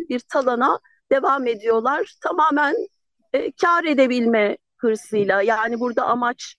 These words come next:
enerji üretimi falan olsa alternatif pek çok yolun bulunduğu bir dönemde yaşıyoruz. Artık bu alternatiflerin de gayet makul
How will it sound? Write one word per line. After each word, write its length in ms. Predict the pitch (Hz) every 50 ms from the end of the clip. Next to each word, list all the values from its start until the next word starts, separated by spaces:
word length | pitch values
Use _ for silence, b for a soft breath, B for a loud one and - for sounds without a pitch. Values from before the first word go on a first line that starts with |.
| - - -
enerji 540 | - 233 254 262 254 247 247 262 247 285 370
üretimi 400 | 240 247 247 - - 254 254 247
falan 300 | - 254 254 277 277 277
olsa 420 | 240 226 226 - - - 302 285
alternatif 640 | 277 233 240 240 _ 277 254 247 254 254 - - - _ -
pek 160 | 285 285 -
çok 240 | - 277 226 - -
yolun 320 | 233 226 208 220 226 214
bulunduğu 640 | 233 247 233 247 233 226 202 233 233 247 262 - - b b b b b b _
bir 200 | - 277 269 220
dönemde 420 | 254 254 254 254 247 247 254 240 254
yaşıyoruz. 580 | 247 226 214 - - - 214 196 196 262 254 - -
Artık 320 | 220 233 226 - - -
bu 80 | 262 233
alternatiflerin 880 | 226 226 - - 226 233 233 226 - _ _ _ - 240 226 254 247 220
de 240 | 214 202 202 196 - B B B B B _ _
gayet 400 | 233 226 226 226 214 214 - -
makul 580 | 220 220 220 220 208 - 214 - - 240 240